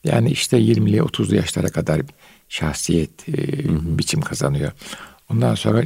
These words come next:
Speaker 1: çok zor yani. E, hatta kırkından sonra azanı teneşir paklar derler ya yani. O çok ekstrem bir hal. Normal olarak şahsiyet oturuyor ve bir muhit oluşuyor etrafınızda.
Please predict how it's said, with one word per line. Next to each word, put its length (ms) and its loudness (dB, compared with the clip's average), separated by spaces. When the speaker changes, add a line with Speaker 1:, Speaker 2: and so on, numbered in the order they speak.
Speaker 1:
çok 280 -4
zor 220 2
yani. 420 -4
E, 100 -4
hatta 320 0
kırkından 560 0
sonra 260 -2
azanı 340 2
teneşir 400 2
paklar 460 -2
derler 340 4
ya 140 6
yani. 320 2
O 280 6
çok 160 2
ekstrem 520 2
bir 60 4
hal. 260 -2
Normal 360 4
olarak 280 4
şahsiyet 520 0
oturuyor 500 0
ve 140 6
bir 120 8
muhit 280 4
oluşuyor 400 0
etrafınızda. 800 -4